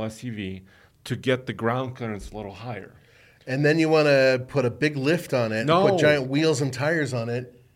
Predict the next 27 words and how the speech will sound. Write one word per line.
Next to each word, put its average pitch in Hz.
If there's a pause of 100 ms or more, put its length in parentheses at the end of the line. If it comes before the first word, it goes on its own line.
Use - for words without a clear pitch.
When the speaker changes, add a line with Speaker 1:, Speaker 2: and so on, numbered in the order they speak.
(640)
Speaker 1:
No. 160 (100)
Speaker 2:
Okay. 110
Speaker 1:
No, 156
Speaker 2:
An 117
Speaker 1:
maybe 185
Speaker 2:
Audi 233
Speaker 1:
later. 190
Speaker 2:
cat? 147
Speaker 1:
Maybe 190
she -
can 196
do 170
that 151
later. 127
If 120
Speaker 2:
Okay. -
Speaker 1:
she, -
if -
she 113
chooses 165
to, 156
if 123
she -
wants 123
to 147
go 123
off-roading, 113